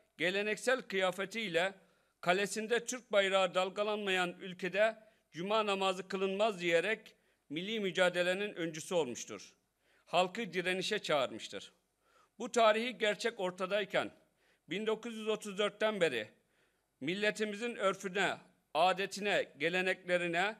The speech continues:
bağlı-, bağlılığı C H P zihniyetini neden bu kadar rahatsız ediyor? Neden bu halkı hakir görüyor?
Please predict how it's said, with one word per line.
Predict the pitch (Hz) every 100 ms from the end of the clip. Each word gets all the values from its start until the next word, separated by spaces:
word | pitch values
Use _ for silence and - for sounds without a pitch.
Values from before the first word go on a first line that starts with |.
| _ _ _ _ _
bağlı-, | 151 185 190 196 - _ 175
bağlılığı | 175 185 175 170 175 196 220 - _
C | 143 180
H | 196
P | 208 208
zihniyetini | 190 190 190 185 190 208 208 - 147
neden | 170 220 196 165
bu |
kadar | 160 151 143
rahatsız | 123 123 117 123
ediyor? | 113 104 98 - - _ _ _ _ _ -
Neden | 139 180 247 226 - 156
bu | 170
halkı | 160 151 -
hakir | 131 143 - 127
görüyor? | 110 110 104 92 -